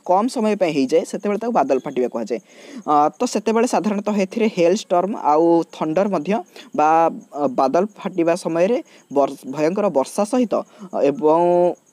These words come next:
ଅ, ଘଡ଼ଘଡ଼ି ଏବଂ କୁଆପଥର ମଧ୍ୟ ବୃଷ୍ଟି ହୋଇଥାଏ। ଆଉ ଏହା ବହୁତ କମ୍ ସମୟ ପାଇଁ ହୋଇଥାଏ ଏବଂ ବହୁତ କମ୍ ସମୟରେ ବହୁତ ଅଧିକ ଜଳ ବୃଷ୍ଟି ହୋଇଥାଏ। ତ ହ୍ୱାଟ୍ ଇଜ୍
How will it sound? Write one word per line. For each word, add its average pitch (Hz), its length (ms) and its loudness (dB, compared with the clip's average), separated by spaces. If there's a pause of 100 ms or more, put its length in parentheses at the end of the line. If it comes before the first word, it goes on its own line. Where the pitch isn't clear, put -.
(1160)
ଅ, 139 80 4
ଘଡ଼ଘଡ଼ି 151 480 2
ଏବଂ 247 180 2
କୁଆପଥର 190 520 2
ମଧ୍ୟ 190 200 0
ବୃଷ୍ଟି 160 340 -2
ହୋଇଥାଏ। 123 340 -4 (360)
ଆଉ 160 160 4
ଏହା 180 200 2
ବହୁତ 160 360 0
କମ୍ 165 220 2
ସମୟ 202 280 0
ପାଇଁ 214 200 0
ହୋଇଥାଏ 226 320 0
ଏବଂ - 440 -4
ବହୁତ 277 260 0 (120)
କମ୍ 156 220 4
ସମୟରେ 220 500 0 (240)
ବହୁତ 220 300 0
ଅଧିକ 151 360 0 (640)
ଜଳ 147 280 2
ବୃଷ୍ଟି 180 320 -2
ହୋଇଥାଏ। 120 320 -2 (1400)
ତ - 40 2
ହ୍ୱାଟ୍ 240 600 2
ଇଜ୍ - 140 -4